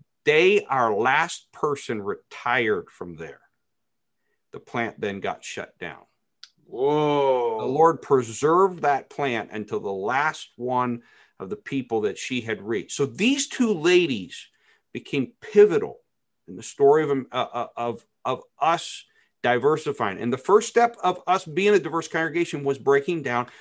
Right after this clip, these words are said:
Speaker 1: the black-white barrier. It was breaking down those hurts and those pains. And the reason I told the story of my dad is it went both ways.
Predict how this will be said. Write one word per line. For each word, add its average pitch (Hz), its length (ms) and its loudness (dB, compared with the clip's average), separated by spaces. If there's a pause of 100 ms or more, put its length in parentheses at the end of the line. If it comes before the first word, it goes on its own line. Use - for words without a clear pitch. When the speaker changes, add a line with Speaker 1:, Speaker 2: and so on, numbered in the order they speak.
(120)
Speaker 1:
the 123 80 -6
black-white 120 800 0
barrier. 107 440 2
It 110 80 -8
was 107 140 -8
breaking 123 460 -2
down 127 400 0 (380)
those 127 560 0
hurts 156 400 0
and 131 140 -2
those 123 140 -4
pains. 143 360 -4
And 131 140 -6
the 135 60 -2
reason 277 260 -2
I 254 80 -2
told 196 280 0
the 175 80 0
story 151 300 2
of 127 100 -2
my 120 140 -4
dad 185 300 0
is 139 180 -6
it 135 200 -14
went 208 260 -2
both 175 320 0
ways. 151 680 -10